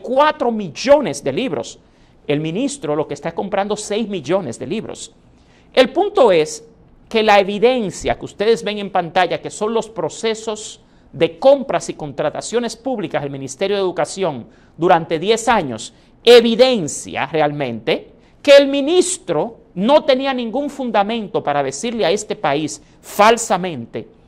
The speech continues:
que él estaba desmontando un negocio de más de cinco mil millones de pesos. Porque si vemos en pantalla nuevamente, el año en que más se ha gastado dinero en libros de texto en este país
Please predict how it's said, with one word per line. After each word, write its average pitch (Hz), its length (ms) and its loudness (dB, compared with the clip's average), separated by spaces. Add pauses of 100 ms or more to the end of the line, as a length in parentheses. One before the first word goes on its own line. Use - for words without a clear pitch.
(220)
que 220 120 2
él 233 60 2
estaba 226 360 4
desmontando 180 880 -2 (180)
un 214 200 0
negocio 185 380 0
de 160 80 -2
más 170 180 -2
de 175 80 -6
cinco 160 340 -6
mil 160 240 -6
millones 135 480 -6
de - 80 -4
pesos. - 540 -2 (340)
Porque 240 260 4
si 254 160 0
vemos 330 460 6
en 294 160 2
pantalla 233 540 2
nuevamente, 185 840 0 (800)
el 262 220 6
año 294 360 6
en 214 120 -4
que 220 120 -2
más 262 360 0
se 277 120 -4
ha 262 80 0
gastado 247 480 -2
dinero 190 600 -4 (320)
en 202 240 0
libros 240 300 2
de 214 80 0
texto 247 340 2
en 190 100 -4
este 208 180 -4
país 254 460 -2